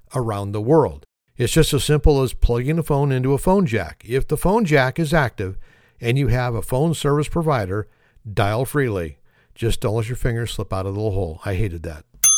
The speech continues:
And number twelve. See, I told you I'd do it. Lastly, you wanna feel swanky? Well, go to a hotel bar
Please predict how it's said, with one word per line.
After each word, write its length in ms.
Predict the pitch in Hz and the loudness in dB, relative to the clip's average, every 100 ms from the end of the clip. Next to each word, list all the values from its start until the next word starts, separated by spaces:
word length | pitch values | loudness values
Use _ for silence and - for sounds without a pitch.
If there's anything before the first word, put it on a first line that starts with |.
| - - - - - - - 147 | 0 -4 -12 -14 -18 -18 -8 -4
And 500 | 160 170 175 160 - - | -2 0 0 -2 -4 -6
number 340 | 113 120 113 113 | -2 0 -2 4
twelve. 600 | - 110 95 78 73 - - | 4 4 -2 -4 -12 -16 -16
See, 360 | - 131 156 - | -6 -6 -6 -10
I 60 | - | -4
told 280 | - 170 156 | 2 2 4
you 80 | |
I'd 100 | 117 | 2
do 140 | 110 120 | 4 2
it. 160 | 123 - - _ _ _ _ - | 0 -10 -20 _ _ _ _ 0
Lastly, 640 | 170 208 - 190 170 - | 4 4 4 2 2 0
you 160 | 120 185 | 0 0
wanna 160 | 247 - | 2 0
feel 240 | 170 170 | 0 0
swanky? 840 | - - 90 95 110 120 117 120 110 - | 0 -4 -2 -2 -2 0 -2 -4 -8 -8
Well, 260 | 117 120 - 104 | -4 -4 -4 0
go 200 | 117 165 | 4 4
to 120 | 202 | 4
a 60 | |
hotel 400 | 156 175 - 156 | 4 4 4 2
bar 420 | 113 87 85 95 | 2 -2 -2 -4